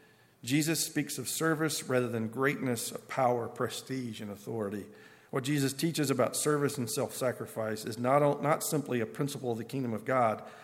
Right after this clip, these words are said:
but a pattern of Christ's own life that is authoritative for and transferable to disciples. Jesus is talking to his disciple out of this image of the cup and baptism, which is a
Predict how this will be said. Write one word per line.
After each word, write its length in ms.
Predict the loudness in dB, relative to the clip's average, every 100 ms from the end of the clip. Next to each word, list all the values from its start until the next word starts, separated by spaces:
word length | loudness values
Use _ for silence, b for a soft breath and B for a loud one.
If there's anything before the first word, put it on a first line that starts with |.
| B B B
but 120 | 0 0
a 60 |
pattern 580 | -2 0 2 2 0 -2 B B B B B _
of 140 | -16 -10
Christ's 500 | 2 2 2 -4 -4 0
own 180 | 2
life 440 | 2 0 -6 -8 -14 -20 -10
that 140 | -8
is 80 | -4
authoritative 800 | -6 -2 2 2 2 0 0 -2
for 480 | -2 0 2 2 -2
and 120 | -8
transferable 640 | -4 -2 -4 -2 -2 0 -2
to 480 | -4 -2 0 0 -4 B B B B B _ _
disciples. 640 | -14 -10 -10 -10 -14 -14 -18 -20 _ _ _ _ _ _ _ _ _ _ _ _ _ _ -14 -8
Jesus 380 | -4 -2 -2 -4
is 140 | -8
talking 380 | -2 -2 -2 -6
to 80 | -4
his 140 | -6
disciple 480 | -6 -2 -2 -2 -4
out 260 | -6 -6 -6
of 280 | -6 -6 -8
this 260 | -10 -6
image 260 | -2 -2 -2
of 60 | -8
the 60 |
cup 420 | -10 -2 -2 -2
and 160 | -8 -8
baptism, 640 | -2 -2 -2 -8 -6 -10 -14 B B B B B B B B
which 120 | -6
is 80 |
a 60 | -4